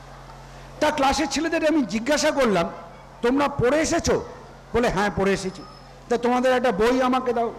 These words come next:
তা বইটা আমি নিলাম। তা আমি ওদের সবাইকে জিজ্ঞাসা করলাম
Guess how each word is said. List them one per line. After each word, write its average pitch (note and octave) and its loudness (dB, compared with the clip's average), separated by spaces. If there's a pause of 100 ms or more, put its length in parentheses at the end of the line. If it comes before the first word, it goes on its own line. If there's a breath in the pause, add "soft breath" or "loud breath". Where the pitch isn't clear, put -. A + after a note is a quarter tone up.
(120)
তা E3 -4
বইটা F#3+ 2
আমি G#3+ 0
নিলাম। G3+ 0 (760)
তা C4+ 4
আমি E4 4
ওদের D#4 2
সবাইকে C4 2
জিজ্ঞাসা B3 0
করলাম G3+ 2